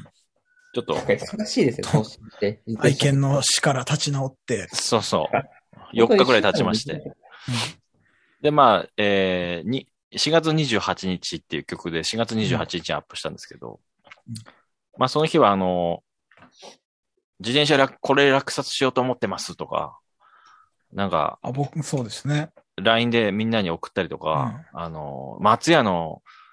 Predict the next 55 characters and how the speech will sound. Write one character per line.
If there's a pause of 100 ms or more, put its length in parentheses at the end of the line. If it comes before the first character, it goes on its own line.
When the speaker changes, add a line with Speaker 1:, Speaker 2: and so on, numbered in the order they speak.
(160)
Speaker 1:
な
ん
だ
っ
け
な。
Speaker 3:
あ、 (120)
Speaker 1:
ハ
ッ
シ
ュ
ド
ビ
ー
フ。
Speaker 3:
う
ま
か
っ
た
み
た
い
な
ね。
Speaker 1:
そ
う。
ス
テ
ー
キ
ハ
ッ
シ
ュ
ド
ビ
ー
フ
Speaker 3:
は
い。 (760)
Speaker 1:
定
食
う
ま
か
っ
た
で
す
と
か
っ
て
ね。